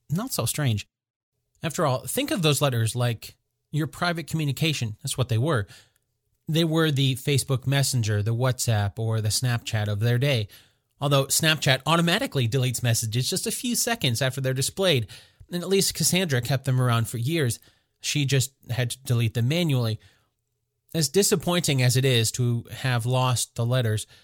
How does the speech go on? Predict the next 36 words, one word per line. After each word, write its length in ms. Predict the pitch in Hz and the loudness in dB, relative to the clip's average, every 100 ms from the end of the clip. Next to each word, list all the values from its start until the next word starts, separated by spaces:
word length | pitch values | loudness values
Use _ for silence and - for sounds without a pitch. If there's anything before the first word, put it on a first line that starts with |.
| _ _ - | _ _ -8
especially 480 | 127 160 147 151 131 | -2 0 0 0 0
since 240 | 135 120 | 0 0
I 80 | 117 | -2
can 160 | 135 135 | -2 -2
only 240 | 156 156 156 | -2 0 0
assume 340 | 131 127 113 | 2 2 0
she 160 | - 123 | 0 0
started 320 | 135 127 113 | 2 2 2
by 140 | 117 | 0
destroying 500 | 110 - 135 135 135 | 0 -2 0 0 2
the 100 | 113 | 0
letters 320 | 110 107 110 | 0 0 0
with 120 | 127 117 | 0 -2
some 160 | 123 | 0
of 60 | 117 | 0
the 60 | |
more 320 | 110 110 104 101 _ 113 | 2 2 0 -4 _ -8
juicy 380 | 113 135 120 104 | -4 -2 -2 -2
bits 200 | 120 117 | -2 -2
of 120 | 107 | -2
information 500 | 104 104 143 - 117 | -2 -4 -4 -4 -2
in 140 | 107 | 0
them, 160 | 110 131 - - _ _ _ _ _ | -2 -4 -8 -20 _ _ _ _ _
I 60 | - | -6
can 140 | 233 | -2
understand 520 | 226 180 - 175 131 107 | -2 -2 0 0 0 0
the 100 | 120 | 0
reasons 360 | 135 120 117 | 2 2 0
why 300 | 120 131 120 | 0 0 2
she 180 | 110 143 | 0 0
wouldn't 340 | 131 156 151 | 0 0 -2
want 280 | 139 131 110 | -2 -2 -2
her 160 | 90 127 | -2 -2
sister's 480 | - 143 - 117 104 | 0 -2 0 -2 -2
private 400 | - 135 135 131 | -2 0 2 2
life 420 | 135 113 101 - | 2 2 0 -6